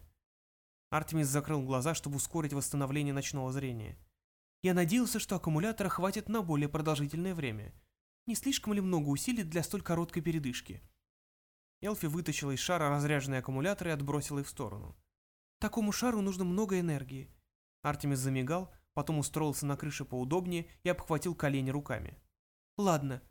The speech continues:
у нас появилось немного времени. Большинству ночных животных требуется до пятнадцати минут для восстановления ориентации после воздействия яркого света». Элфи села рядом. «Поразительно.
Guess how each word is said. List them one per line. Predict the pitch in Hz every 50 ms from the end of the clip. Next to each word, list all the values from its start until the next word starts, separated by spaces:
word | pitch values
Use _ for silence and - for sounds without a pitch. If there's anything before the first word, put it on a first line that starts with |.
| _ _ -
у | 170
нас | 196 190 -
появилось | - - 196 185 196 247 254 220 165 -
немного | 196 185 175 170 175 165 170
времени. | 156 151 135 120 110 110 123 - - - _ _ _ _ _ _ _ _ -
Большинству | 190 240 - - 269 247 - - 214
ночных | 175 170 - - - 165 143
животных | 131 160 180 262 285 - 214 202 -
требуется | - 220 247 247 208 220 214 - 190
до | 170 247
пятнадцати | 247 254 214 - 196 185 170 - 156 151 151
минут | 143 151 190 233 247 - - - - _ _ -
для | 160 180
восстановления | 175 175 165 - - 165 165 160 214 233 220 202 202 170
ориентации | 165 160 156 156 151 147 143 226 240 240 - 208 190
после | - 180 180 165 170 160
воздействия | 147 151 147 143 165 214 196 - - 185
яркого | 160 151 156 156 156 - 165 160
света». | 151 - - 131 101 - - - - - _ _ _ _ _ _ _ _ _ _ _ _ _
Элфи | 147 156 165 151 - 147
села | 139 - 147 135 123 127
рядом. | 131 131 110 107 - - - - - _ _ _ _ _
«Поразительно. | - 233 226 220 185 175 165 - 151 151 147 143 143